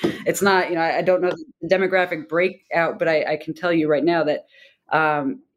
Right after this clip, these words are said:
you know, his, his support, um, he won a record number of Hispanics, of African Americans, of, uh, across the board. And people don't usually vote against their best interest.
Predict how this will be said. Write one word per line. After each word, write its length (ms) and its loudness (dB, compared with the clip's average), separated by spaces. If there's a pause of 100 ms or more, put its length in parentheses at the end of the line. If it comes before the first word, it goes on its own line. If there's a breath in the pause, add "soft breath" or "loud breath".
(240)
you 140 -2
know, 240 0
his, 240 -4
his 280 -4
support, 580 0 (480)
um, 180 0
he 100 0
won 240 0
a 40 0
record 320 0
number 240 -2
of 140 -6
Hispanics, 600 -2
of 100 -10
African 340 -2
Americans, 600 -2
of, 100 -8
uh, 180 -2
across 380 -4
the 60 -8
board. 280 0
And 140 -2
people 260 -4
don't 220 0
usually 260 -2
vote 280 0
against 380 -4
their 100 -4
best 320 -4
interest. 540 -8